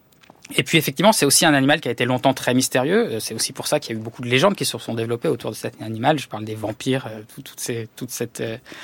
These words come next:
toutes ces légendes, tout cet imaginaire qui a pu se créer. Euh, et étymologiquement, la chauve-souris, alors il y a le mot souris qu'on entend, euh, parce que, bah, ça, ça peut ressembler effectivement à une petite souris qui a des ailes.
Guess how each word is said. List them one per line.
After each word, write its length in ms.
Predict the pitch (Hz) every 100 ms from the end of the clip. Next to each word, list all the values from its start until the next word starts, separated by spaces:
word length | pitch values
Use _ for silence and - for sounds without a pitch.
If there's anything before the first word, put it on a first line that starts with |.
| - -
toutes 160 | -
ces 120 | - 120
légendes, 340 | 123 120 135
tout 120 | -
cet 240 | - 110 -
imaginaire 400 | 127 120 123 -
qui 120 | -
a 60 | 110
pu 140 | -
se 60 | -
créer. 260 | - 156 - - - - -
Euh, 140 | 117 117
et 200 | 120 -
étymologiquement, 640 | 147 185 180 156 143 170 202
la 100 | 123
chauve-souris, 640 | - 170 - 143 147 220
alors 160 | 113 117
il 20 |
y 40 |
a 40 | 131
le 80 | 143
mot 120 | 156
souris 360 | - 143 156
qu'on 140 | 131 113
entend, 380 | 113 139 139 123
euh, 520 | 110 110 110 107 107 139 - -
parce 160 | -
que, 100 | - 139
bah, 120 | 107 104 _ -
ça, 160 | -
ça 220 | - -
peut 140 | - 180
ressembler 340 | - 135 131
effectivement 300 | 147 123 143
à 80 | 127
une 80 | 110
petite 240 | - 131
souris 260 | - 131 139
qui 80 | 113
a 40 |
des 200 | 117 113
ailes. 200 | 156